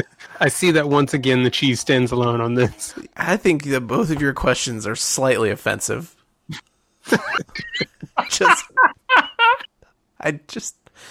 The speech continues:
Speaker 2: maybe it's just 'cause I had to sit with them for two weeks. I just, I really couldn't get my anger out for two weeks on this thing.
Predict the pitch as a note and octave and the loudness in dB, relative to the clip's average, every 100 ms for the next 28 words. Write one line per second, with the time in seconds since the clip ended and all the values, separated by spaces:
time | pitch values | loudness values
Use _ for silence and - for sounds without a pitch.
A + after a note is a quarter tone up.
0 | - G3+ C4 D#4 B3+ C4 - G#3+ G#3 E3+ | -10 2 4 6 6 4 4 6 6 6
1 | D#3+ C#3 - D3+ C3+ - A#2+ A#2+ B2 - | 4 2 2 4 4 4 4 4 2 2
2 | C#3+ A#2+ A#2 - B3 - C#4+ C#4+ F4+ - | 2 4 2 2 2 2 2 2 0 -4
3 | _ _ _ - - - _ _ _ - | _ _ _ -20 -20 -20 _ _ _ -4
4 | G3 - C4 B3+ - B3+ C#3 - - - | 0 2 2 2 -4 -10 -14 -18 -20 -20
5 | - - _ _ - F#3+ A3 C4 B3 - | -20 -20 _ _ 0 4 6 6 6 6
6 | A#3+ B3 A#3+ A3 F3 F3+ G3+ E3+ C#3 B2+ | 6 6 6 6 6 6 6 6 6 4
7 | D3+ - G#3 B3+ G#3+ G#3+ D#3 B2+ A2+ G#2+ | 2 4 4 6 4 4 4 4 4 0
8 | - A2+ A2 | 0 0 -2